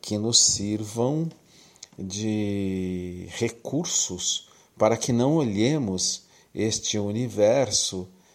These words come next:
desarmados e sem critérios, com critérios que se desdobram do conhecimento acumulado, da reflexão, da organização de sistemas teóricos. É muito importante isso,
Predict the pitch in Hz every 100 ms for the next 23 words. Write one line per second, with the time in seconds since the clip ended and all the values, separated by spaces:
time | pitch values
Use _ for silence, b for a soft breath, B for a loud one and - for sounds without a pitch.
0 | _ 92 95 98 113 143 101 98 101 110
1 | 123 156 165 - b b b - 117 -
2 | 120 123 117 151 175 - 120 131 101 87
3 | 85 - - 85 87 95 - 98 101 110
4 | 135 165 - - B B B B _ 127
5 | 120 113 104 95 85 - - - _ -
6 | - - 101 113 - 104 107 131 180 170
7 | 123 127 117 110 - 95 104 113 98 -
8 | 101 92 82 92 110 110 101 87 95 87
9 | 87 95 - 90 - - 90 95 104 107
10 | 101 92 B B B - 92 92 98 101
11 | 104 107 117 117 - 113 120 117 131 -
12 | 127 - 127 135 - 170 127 101 85 -
13 | 98 113 104 98 113 104 117 - - 95
14 | - 151 139 98 127 - 170